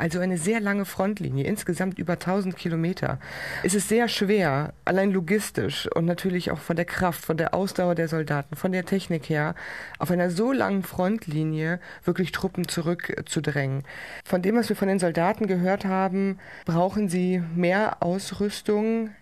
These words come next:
Das sind schwere Waffen auf der einen Seite, aber auch Fahrzeuge, um Verletzte zu evakuieren, um so eine Gegenoffensive nun starten zu können. Das heißt, ich persönlich, von dem, was ich gestern gehört habe, rechne da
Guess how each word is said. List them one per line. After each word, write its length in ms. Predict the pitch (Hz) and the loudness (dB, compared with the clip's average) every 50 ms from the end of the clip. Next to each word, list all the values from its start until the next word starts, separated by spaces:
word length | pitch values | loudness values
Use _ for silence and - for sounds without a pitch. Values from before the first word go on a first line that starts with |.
| - - - - | -20 -20 -12 -8
Das 140 | - 147 - | -6 -4 -2
sind 100 | 165 151 | -2 -2
schwere 260 | - - 175 175 180 | 0 0 2 2 2
Waffen 280 | 175 175 175 - - 175 | 2 2 0 0 0 -2
auf 100 | 165 - | -2 0
der 140 | - 170 - | 0 0 2
einen 240 | 175 196 214 220 185 | 2 2 2 2 2
Seite, 340 | 185 175 170 170 - - | 0 0 -2 0 0 0
aber 280 | - 165 156 170 - - | 0 0 0 0 0 0
auch 360 | 170 170 170 175 - - - - | 2 2 0 0 -2 -6 -10 -10
Fahrzeuge, 560 | - - 180 190 202 202 - 185 170 170 170 - | -4 0 0 0 0 0 0 0 0 0 0 0
um 160 | 160 165 151 | 0 0 0
Verletzte 480 | - 175 175 190 202 - - - 190 | 0 0 0 0 -2 -2 -2 -4 -4
zu 160 | - - - - | -4 -4 -2 -2
evakuieren, 760 | 165 147 156 151 151 - - - - 147 143 143 143 143 - - - - - - - - - - | -2 -2 -2 -4 -6 -6 -6 -4 -2 -2 -2 -2 -2 -4 -6 -10 -14 -16 -14 -14 -16 -8 -2 0
um 400 | 180 196 208 214 214 202 180 - | 2 4 4 4 2 0 -2 -6
so 260 | - 160 160 185 196 - | -6 -2 0 2 2 2
eine 280 | - 175 175 175 170 | 2 2 2 2 2
Gegenoffensive 680 | 151 170 180 175 175 - 156 - 165 151 160 156 156 156 | 2 0 0 0 0 0 0 0 0 0 0 0 0 0
nun 180 | 156 156 156 | 0 0 -2
starten 320 | 147 - 143 139 143 139 143 | -2 -2 -2 -2 -2 -2 -4
zu 100 | 139 - | -8 -6
können. 160 | - 147 147 | -4 -2 -2
Das 140 | 147 135 156 | -2 0 -2
heißt, 160 | 151 147 - | -2 -2 -2
ich 160 | 170 180 - | -2 -2 -2
persönlich, 500 | - 185 170 170 180 185 190 185 190 180 | -2 -2 -2 0 0 0 0 0 -2 -2
von 140 | - 170 160 | -2 -2 -2
dem, 160 | 165 170 160 | 0 0 0
was 100 | 160 160 | -2 -2
ich 140 | 160 151 - | -4 -4 -2
gestern 320 | - 170 175 - - 180 | -2 -2 0 0 -2 -2
gehört 400 | 156 170 160 160 160 165 165 - | -2 0 0 0 0 -2 -2 -4
habe, 320 | 160 156 160 151 160 151 151 | -4 -4 -2 -2 -2 0 0
rechne 280 | 156 165 - - 170 | 0 -2 -2 -4 -4
da 260 | 151 160 156 156 151 | -2 0 0 0 -2